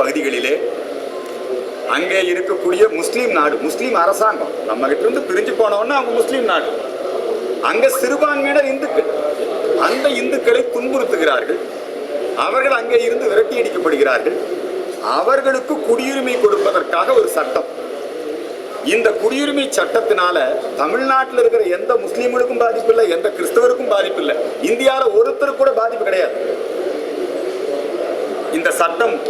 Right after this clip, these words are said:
அங்கே அந்த மசோதாவாக நாடாளுமன்றத்திலே வருகிற பொழுது பாட்டாளி மக்கள் கட்சி ஆதரித்து வாக்களித்தது, அனைத்து இந்திய அண்ணா திராவிட முன்னேற்ற கழகம் ஆதரித்து வாக்களித்தது. வாக்களித்து தான் இந்த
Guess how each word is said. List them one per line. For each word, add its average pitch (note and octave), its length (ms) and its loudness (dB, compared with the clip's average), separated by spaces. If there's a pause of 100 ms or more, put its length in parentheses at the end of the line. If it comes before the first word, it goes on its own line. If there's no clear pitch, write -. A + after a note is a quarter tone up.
(200)
அங்கே D#3 200 4 (260)
அந்த C3 200 2
மசோதாவாக D#3 760 2
நாடாளுமன்றத்திலே D3+ 760 2
வருகிற D3 280 2
பொழுது D3 180 4 (100)
பாட்டாளி A3+ 440 2
மக்கள் G3+ 280 -2
கட்சி A3 180 -2 (160)
ஆதரித்து F3+ 380 0
வாக்களித்தது, C#3+ 500 0 (1040)
அனைத்து A3 300 2
இந்திய A3 180 4
அண்ணா G#3+ 160 0 (100)
திராவிட G3+ 340 0
முன்னேற்ற A3+ 420 0
கழகம் A3+ 320 2
ஆதரித்து B3+ 420 0
வாக்களித்தது. B3+ 500 0 (1200)
வாக்களித்து A3 580 2
தான் D4 160 0
இந்த B3 100 -2